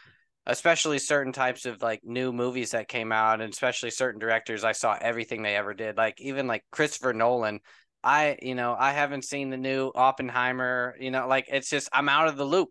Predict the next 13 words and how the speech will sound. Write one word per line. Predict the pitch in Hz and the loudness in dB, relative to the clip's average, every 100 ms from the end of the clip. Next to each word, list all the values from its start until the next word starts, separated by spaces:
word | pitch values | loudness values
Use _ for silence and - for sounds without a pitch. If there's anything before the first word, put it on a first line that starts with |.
| - | -2
And, | 135 139 - | -2 -2 -2
and | 127 127 120 | -4 -4 -6
it, | 127 127 | -6 -4
it's | 127 120 | -4 -2
just | 135 120 | -4 2
like, | 123 113 - - | 2 2 -4 -4
I | - | 0
just | 131 - | 0 2
have | 131 120 - | 0 0 -4
such | - 131 127 127 | -2 0 0 -2
little | 127 127 | -2 -2
time | - 123 131 131 117 | -2 -2 0 -2 -4
to, | - 113 | -6 -8